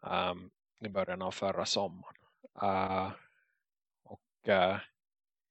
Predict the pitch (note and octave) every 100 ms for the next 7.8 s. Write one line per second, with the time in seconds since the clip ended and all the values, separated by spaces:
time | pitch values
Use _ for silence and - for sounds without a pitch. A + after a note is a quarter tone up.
0 | _ _ - - - - - - G#2 G2+
1 | G2 F#2+ G2 F#2+ F#2+ - _ _ A#2 A#2
2 | G2 G2+ - A2 G2+ G2 - _ _ _
3 | _ _ E3+ - G#2+ - A2 G#2+ G#2+ -
4 | - G#2+ G#2 F#2 G2 - A2 - A2 G#2
5 | G2+ G#2 G#2 G2+ G2 G2+ F#2 A#2+ _ _
6 | _ _ _ _ _ - A#2 G#2 G#2 G#2+
7 | - - F2 G#2+ - G#2+ A2+ A#2